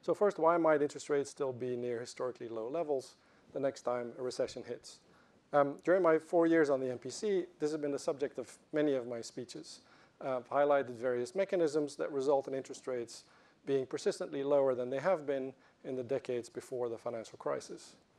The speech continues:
And several years ago, I summarized these forces as the three Ds. So I emphasized debt deleveraging pressures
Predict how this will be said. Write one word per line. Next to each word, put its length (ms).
And 100
several 300
years 220
ago, 220
I 120
summarized 540
these 180
forces 420
as 120
the 100
three 300
Ds. 320
So 180
I 100
emphasized 680
debt 220
deleveraging 680
pressures 540